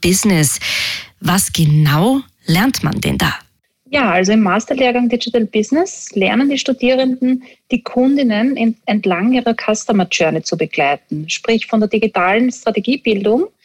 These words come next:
Speaker 2: mit innovativen Ansätzen und Technologie, wie zum Beispiel Design Thinking, über digitales Marketing bis hin zum effektiven Social Media Management beinhaltet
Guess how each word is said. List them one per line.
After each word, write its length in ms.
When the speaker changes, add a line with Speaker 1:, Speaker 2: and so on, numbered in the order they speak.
Speaker 2:
mit 140
innovativen 640
Ansätzen 560
und 80
Technologie, 760
wie 160
zum 200
Beispiel 720
Design 420
Thinking, 560
über 200
digitales 540
Marketing 680
bis 160
hin 160
zum 160
effektiven 520
Social 380
Media 320
Management 680
beinhaltet 580